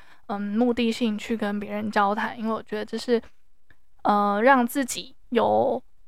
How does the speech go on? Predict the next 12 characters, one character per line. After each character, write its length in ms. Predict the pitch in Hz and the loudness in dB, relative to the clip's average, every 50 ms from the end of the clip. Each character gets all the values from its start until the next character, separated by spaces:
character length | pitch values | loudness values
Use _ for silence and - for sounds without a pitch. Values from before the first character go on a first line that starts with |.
| - - - - - - | -20 -20 -20 -20 -8 -2
得 140 | - 220 214 | 2 4 4
到 180 | 226 247 233 233 | 6 6 4 4
信 300 | - - - 285 226 233 | 2 0 0 2 4 6
任 240 | 262 262 226 208 208 | 6 6 4 4 0
感 240 | 220 - - 233 - - | -2 -4 -4 -6 -10 -14
很 180 | - - - 262 | -12 -12 -8 -4
重 160 | - 233 220 | -2 -2 -2
要 80 | 214 | -2
的 120 | 214 214 240 | -2 -4 -6
一 80 | 233 | -8
步。 200 | 233 - - 233 - - - - - - - - - - - - - - - - - - - - - - - - - - - | -10 -10 -10 -10 -10 -12 -16 -18 -18 -20 -20 -20 -20 -20 -20 -18 -18 -18 -18 -20 -20 -20 -20 -20 -20 -20 -20 -20 -20 -12 -4
好， 280 | - 240 247 294 339 | 2 4 4 4 2